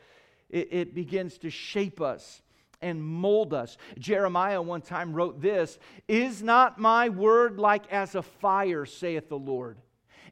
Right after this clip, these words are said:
and like a hammer that breaketh the rock in pieces?" Hey, a humble heart in the presence of a holy Bible,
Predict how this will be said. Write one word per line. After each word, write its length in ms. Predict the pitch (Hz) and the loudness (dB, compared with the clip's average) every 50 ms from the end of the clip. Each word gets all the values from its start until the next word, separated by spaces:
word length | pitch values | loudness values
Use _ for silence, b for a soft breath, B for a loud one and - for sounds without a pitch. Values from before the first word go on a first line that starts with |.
| B | B
and 240 | - 220 226 220 220 | 0 0 0 0 2
like 300 | 220 220 208 214 208 - | 4 4 4 4 2 0
a 100 | 190 170 | 0 -2
hammer 1000 | 160 - - - 165 220 262 294 311 320 285 240 190 156 139 139 160 190 196 B B B B B | -2 -4 -10 -10 -4 -2 0 2 2 2 0 0 -2 -2 -2 -2 -4 -6 -6 B B B B B
that 260 | - 202 202 - 175 | 2 2 2 2 -4
breaketh 640 | - 196 247 254 277 269 - 262 262 269 254 - B B B B B | 0 4 6 6 6 4 2 2 2 2 2 0 B B B B B
the 120 | 175 208 | 4 4
rock 580 | 190 175 190 214 226 233 240 240 233 233 - B B B B | 4 6 6 6 6 8 6 6 4 0 -4 B B B B
in 240 | 214 214 202 190 | -2 -2 -2 -4
pieces?" 640 | - - - 214 240 240 226 - - 190 175 147 - B B B | -8 -8 -4 -2 0 0 -2 -2 -4 -4 -4 -4 -6 B B B
Hey, 240 | 214 254 247 160 B B B | 4 4 4 4 B B B
a 220 | - 196 190 190 | 6 6 6 6
humble 560 | 180 170 208 254 302 330 349 349 339 330 285 | 4 4 8 10 10 10 10 6 6 6 6
heart 360 | - 247 262 269 285 285 285 277 | 8 8 10 10 10 10 8 4
in 80 | 240 | 0
the 60 | 214 | -2
presence 560 | 185 - - 247 254 254 220 220 247 214 - 226 | -6 -4 0 2 2 2 0 -2 -8 -8 -2 0
of 160 | 208 190 170 | 0 2 2
a 140 | 165 156 143 | 2 0 0
holy 680 | 131 127 156 190 254 302 311 320 330 330 311 320 302 | -4 -6 2 6 8 8 8 8 6 4 0 -2 -2
Bible, 800 | 247 185 233 233 233 233 226 220 208 175 175 170 165 156 135 b | 0 4 6 8 8 8 8 6 4 2 0 0 0 -2 -2 b